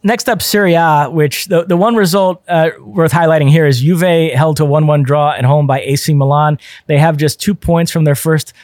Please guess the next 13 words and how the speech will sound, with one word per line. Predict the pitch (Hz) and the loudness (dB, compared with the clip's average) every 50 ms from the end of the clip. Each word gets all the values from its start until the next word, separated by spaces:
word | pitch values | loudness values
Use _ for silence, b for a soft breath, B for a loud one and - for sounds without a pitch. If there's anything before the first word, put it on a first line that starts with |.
| b b | b b
four | _ - 151 151 143 139 | _ -2 0 0 0 0
games. | 143 143 147 151 151 139 127 | 0 0 0 2 0 0 0
They're | 139 139 135 | 0 0 0
way | 139 151 170 165 | 0 0 0 2
down | 151 151 156 156 151 | 2 0 2 2 2
there | 147 147 147 143 135 B B B B B B | 2 2 2 0 -2 B B B B B B
at | - 135 135 135 | -2 -2 0 0
the | 143 131 | 0 -2
bottom | 113 143 143 151 151 147 | -2 0 0 0 2 2
of | 139 | 0
the | 135 127 | 0 0
table. | - 156 151 147 135 147 147 143 B B B B B B B _ | 0 0 0 0 0 0 -2 -2 B B B B B B B _
Um, | - 151 156 156 156 156 156 156 | -2 0 0 2 2 2 0 0